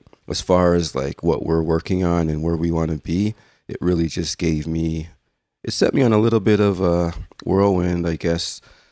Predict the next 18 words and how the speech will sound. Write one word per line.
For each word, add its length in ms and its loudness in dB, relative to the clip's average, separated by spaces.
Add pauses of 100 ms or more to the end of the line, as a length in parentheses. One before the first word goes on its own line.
(140)
just 180 -4
as 140 -6
far 240 -2
as, 120 -4
like, 220 -6
what 160 2
we 80 0
need 180 -2
to 100 -8
do 180 0
and 80 -2
how 160 -2
we 100 -2
need 140 -4
to 80 -12
step 340 -8
up 200 -4
to 280 -6